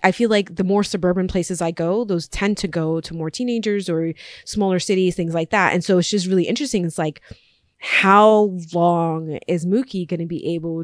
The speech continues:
to provide for his family the way he's trying to do so as a pizza delivery person? I mean,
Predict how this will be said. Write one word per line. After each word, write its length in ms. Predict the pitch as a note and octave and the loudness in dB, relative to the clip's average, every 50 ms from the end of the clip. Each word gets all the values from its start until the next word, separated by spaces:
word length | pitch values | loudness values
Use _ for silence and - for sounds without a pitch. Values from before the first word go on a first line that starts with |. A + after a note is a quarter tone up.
| - _ - | -10 _ -10
to 400 | - F3+ D#3+ D3+ D3+ D3+ D3+ D3 | -8 -6 -6 -4 -4 -6 -8 -8
provide 420 | - - F3+ D#3 E3+ E3 E3 E3 D#3+ | -6 -6 -6 -4 -6 -4 -4 -6 -6
for 160 | - - D#3+ | -6 -6 -6
his 220 | D#3 E3+ D#3 - | -6 -6 -8 -8
family 320 | - E3+ E3 D#3+ D#3+ D#3 D#3 | -10 -8 -8 -8 -8 -8 -8
the 100 | D3+ D3+ | -8 -8
way 120 | D3+ D3+ | -8 -8
he's 180 | D3+ D3+ D3+ - | -8 -10 -12 -12
trying 380 | - - D#3+ D#3 D3+ D#3 D3+ | -14 -12 -12 -12 -12 -12 -12
to 120 | D3+ - D#3 | -12 -14 -14
do 220 | C#3+ - D3 D#3 | -12 -10 -10 -10
so 380 | D#3+ - - D#3 D3 D3 D3+ - | -10 -10 -10 -10 -10 -10 -10 -12
as 240 | - D3+ D3+ D#3+ - | -12 -12 -12 -12 -12
a 60 | C3+ | -14
pizza 320 | - - D3+ - - D#3 D3 | -14 -14 -14 -14 -14 -16 -14
delivery 260 | - E3 E3 D#3+ D#3+ | -12 -12 -12 -10 -10
person? 240 | - E3+ E3+ - - | -10 -12 -10 -8 -4
I 40 | |
mean, 180 | G3+ G#3 G3 F#3 | -4 -2 -4 -4